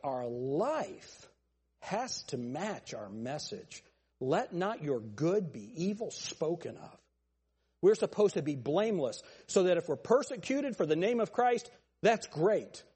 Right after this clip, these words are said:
But if we're persecuted because of our behavior, well, we have earned that.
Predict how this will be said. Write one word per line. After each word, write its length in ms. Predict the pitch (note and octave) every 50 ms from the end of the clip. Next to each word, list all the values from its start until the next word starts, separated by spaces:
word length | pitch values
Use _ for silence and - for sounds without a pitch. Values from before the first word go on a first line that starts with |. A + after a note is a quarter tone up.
| _ _ _ _ _ _ _ -
But 120 | - G#3 G#3
if 100 | - -
we're 80 | D3+ -
persecuted 580 | - B3 B3+ A#3+ - C4+ - - C4+ C4 B3+
because 320 | G#3 G#3 - - B3+ A#3+ G#3
of 120 | A3+ A3
our 120 | A3 A3
behavior, 560 | E3+ F3 F3 D#3+ G3+ A3+ B3 A3+ C#4 D4 D4 - - - -
well, 180 | F#3+ F#3+ F#3
we 200 | F3+ G3+ B3+ A#3+
have 140 | G#3 F3 E3 - -
earned 500 | B3 D4 D4 A#3+ F#3+ F3 F3+ F#3+ F#3+ E3+ - - -
that. 640 | D3+ D#3 A3 C4 A3 E3 - - - - - - -